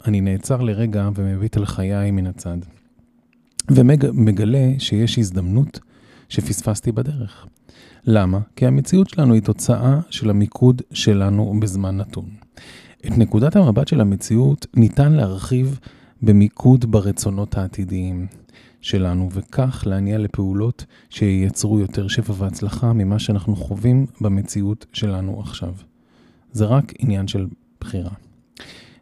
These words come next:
והנושא הזה שהמציאות שלנו היא תוצאה של המיקוד שלנו בזמן הנתון, ואנחנו יכולים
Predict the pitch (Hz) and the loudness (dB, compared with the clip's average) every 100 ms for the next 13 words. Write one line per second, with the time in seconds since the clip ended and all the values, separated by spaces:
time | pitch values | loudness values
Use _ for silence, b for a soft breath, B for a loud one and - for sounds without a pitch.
0 | - 95 98 101 98 98 98 98 101 107 | -10 -4 -2 -2 -2 -4 -4 -6 -6 -4
1 | 101 - 214 196 147 - 101 98 123 131 | -4 0 0 2 0 -2 -2 -2 -4 -2
2 | 143 120 101 - - 110 - 95 98 - | 0 0 0 -6 -4 -4 -4 -6 -6 -2
3 | 143 - 110 95 95 90 90 90 90 - | 0 0 -2 -2 -6 -8 -8 -8 -10 -10
4 | 90 90 92 101 98 92 104 110 131 110 | -10 -10 -6 -4 -2 -2 0 2 4 2
5 | 92 | 0